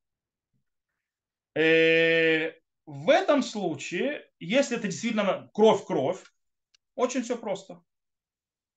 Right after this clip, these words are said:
Просто вырезаете это место и выкидываете. Все. Потому что, э, кстати, если у вас есть сомнение,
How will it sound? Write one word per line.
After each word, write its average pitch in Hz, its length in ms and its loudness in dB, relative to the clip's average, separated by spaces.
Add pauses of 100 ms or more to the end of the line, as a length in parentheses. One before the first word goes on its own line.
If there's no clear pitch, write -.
(200)
Просто 226 320 0
вырезаете 190 720 -2
это 180 160 -12
место 247 320 -8
и - 20 -8
выкидываете. 160 560 -14 (240)
Все. - 280 -12 (4000)
Потому 214 440 -2
что, 285 560 -2 (760)
э, - 420 -14 (600)
кстати, 214 380 2
если 247 320 0
у 233 40 -4
вас 240 200 0
есть 226 200 -8
сомнение, 208 1080 -2